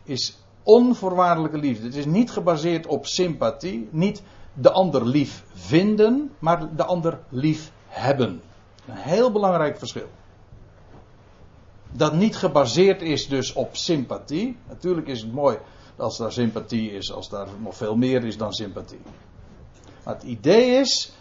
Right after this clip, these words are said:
je geeft, je geeft, je hebt je vrouw lief. En dat betekent ook in de praktijk altijd de ruimte geven.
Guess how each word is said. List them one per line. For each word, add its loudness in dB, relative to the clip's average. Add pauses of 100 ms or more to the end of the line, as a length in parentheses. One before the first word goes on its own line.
(120)
je -4
geeft, 2 (320)
je -2
geeft, 0 (260)
je -2
hebt 0
je -6
vrouw -2
lief. 0 (2500)
En 2
dat 4
betekent 2
ook 2
in -2
de -2
praktijk -2
altijd 0 (580)
de 0
ruimte 0
geven. -16